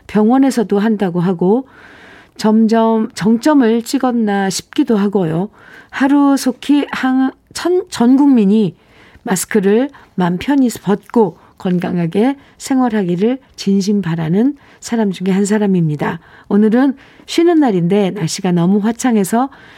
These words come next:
기분이 너무너무 좋네요. 현미 언니 목소리 듣게 되어 너무 좋아요."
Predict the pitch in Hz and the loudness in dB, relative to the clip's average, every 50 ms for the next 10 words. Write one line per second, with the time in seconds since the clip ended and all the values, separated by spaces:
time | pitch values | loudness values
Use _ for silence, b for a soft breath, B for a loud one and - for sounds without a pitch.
0 | B B B B - - 240 208 233 247 240 233 208 190 175 175 175 190 220 262 | B B B B -6 -2 0 2 2 2 2 2 2 2 0 0 2 2 2 4
1 | 330 320 294 277 214 220 196 170 160 151 156 180 165 165 165 b b b b _ | 4 4 4 2 2 0 0 0 -2 -2 -4 -6 -10 -12 -14 b b b b _
2 | - 202 202 208 208 196 196 190 190 180 180 175 - - 208 180 180 170 - - | -2 0 2 2 2 2 2 0 0 0 -4 -4 -4 -4 -4 -2 -4 -6 -8 -8
3 | - 180 170 156 170 160 165 170 180 185 - - 180 156 156 170 185 208 202 - | -6 -6 -4 -2 -2 -2 -2 -2 -2 -4 -6 -6 -4 -2 0 0 0 0 0 0
4 | 202 196 170 165 165 160 165 170 175 175 185 185 180 175 | -2 -2 0 0 -2 -2 0 0 0 0 0 0 -2 -2